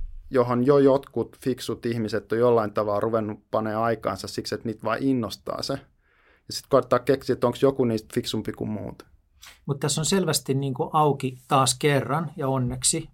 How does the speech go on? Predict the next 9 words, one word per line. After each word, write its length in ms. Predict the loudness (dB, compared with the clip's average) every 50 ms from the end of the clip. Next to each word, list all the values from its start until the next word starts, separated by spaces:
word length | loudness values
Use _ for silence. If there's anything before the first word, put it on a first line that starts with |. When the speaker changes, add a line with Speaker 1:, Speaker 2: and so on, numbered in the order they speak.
| -4
Speaker 2:
mahdollisuus 580 | -2 0 0 2 0 -2 -4 -6 -8 -8 -6 -4
rakentaa 420 | -6 -4 -4 -4 -8 -6 -6 -8
parempaa 580 | -8 -4 -4 -4 -2 -2 -6 -6 -6 -6 -6 -6
maailmaa 540 | -6 -8 -8 -8 -10 -10 -10 -10 -10 -6 -6
silleen, 380 | -4 -4 -4 -4 -6 -8 -10
että 220 | -12 -12 -12 -10 -8
voi 140 | -8 -10
työskennellä 640 | -6 -4 -4 -4 -4 -6 -8 -10 -10 -10 -10 -12 -10
itsensä 600 | -6 -6 -6 -4 -4 -4 -4 -4 -4 -4 -6 -8